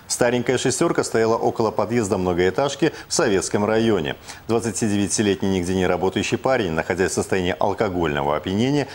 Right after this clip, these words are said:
средь бела дня проник внутрь салона, завел двигатель и уехал на чужом авто за город. Хозяин обнаружил пропажу только через полчаса, сообщив об этом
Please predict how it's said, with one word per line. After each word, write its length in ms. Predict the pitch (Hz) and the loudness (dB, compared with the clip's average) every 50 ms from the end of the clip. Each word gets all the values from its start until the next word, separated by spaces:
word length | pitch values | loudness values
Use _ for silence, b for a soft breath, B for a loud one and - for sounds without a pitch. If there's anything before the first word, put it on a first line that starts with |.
| B B | B B
средь 280 | - - 170 170 143 | -2 0 0 0 0
бела 260 | 151 165 170 160 143 | 0 2 2 2 2
дня 180 | 131 120 120 101 | 2 2 0 0
проник 360 | - 104 98 95 95 90 - | 0 0 0 0 -2 -2 -2
внутрь 380 | 90 92 107 107 95 - 101 - | -2 0 0 0 0 0 -4 -2
салона, 500 | - - 92 90 107 117 131 147 143 B B B B | 0 0 0 2 2 0 0 0 -2 B B B B
завел 360 | - 110 120 113 98 92 87 78 | -2 0 2 2 2 2 0 0
двигатель 520 | 82 101 120 120 135 131 - 147 143 B B B B - | 0 0 2 2 0 0 0 -2 -2 B B B B -2
и 100 | 196 202 | 2 2
уехал 400 | 190 147 120 123 127 - - 147 | 4 4 4 2 2 2 0 -2
на 80 | 139 123 | -2 0
чужом 340 | - 127 90 90 95 98 - | 0 0 2 2 0 0 0
авто 320 | 104 101 - - - 95 85 | -2 -2 -2 0 -2 0 2
за 200 | 90 98 98 90 | 2 2 2 2
город. 280 | 78 69 67 - - - B B B B - | 0 0 -2 -4 -6 -10 B B B B -4
Хозяин 420 | - 135 120 110 151 185 190 190 | 0 0 2 2 2 2 2 2
обнаружил 440 | 185 156 143 143 131 127 113 123 110 | 2 2 0 0 2 2 2 0 0
пропажу 460 | - 110 107 - - 139 143 135 143 | 0 0 0 2 2 2 2 2 0
только 340 | - - 110 110 110 - 123 | 0 0 0 0 2 0 0
через 300 | 110 - 117 98 101 - | 0 0 0 0 0 -2
полчаса, 560 | - - 117 101 - 135 123 - - 123 90 | -2 -2 -2 0 0 0 0 2 0 0 0
сообщив 500 | - - 85 80 78 - - - 135 135 | 0 0 0 0 0 -2 -2 0 0 2
об 160 | 139 135 139 | 2 2 2
этом 260 | 156 147 147 147 139 | 0 0 0 -2 -4